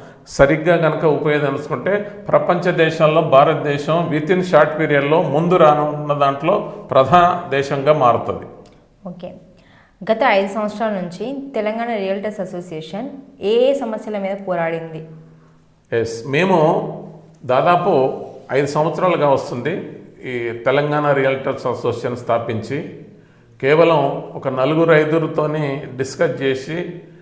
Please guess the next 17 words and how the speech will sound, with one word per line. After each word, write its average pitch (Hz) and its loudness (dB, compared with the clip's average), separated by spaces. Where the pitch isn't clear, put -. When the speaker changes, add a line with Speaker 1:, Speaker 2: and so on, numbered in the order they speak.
Speaker 1:
ఎస్టాబ్లిష్ 147 2
అయినటువంటి 127 -2
సంస్థ 127 2
ఈరోజు 143 4
దాదాపు 143 6
ఒక 143 -2
పదివేల 135 4
మంది 123 -2
సభ్యులు 135 0
రాష్ట్రం 135 2
మొత్తం 139 0
నుంచి 160 -4
మాకు 123 -6
ఒక 127 -6
నెట్వర్క్ 117 0
ఉంది. 120 -6
మేము 156 2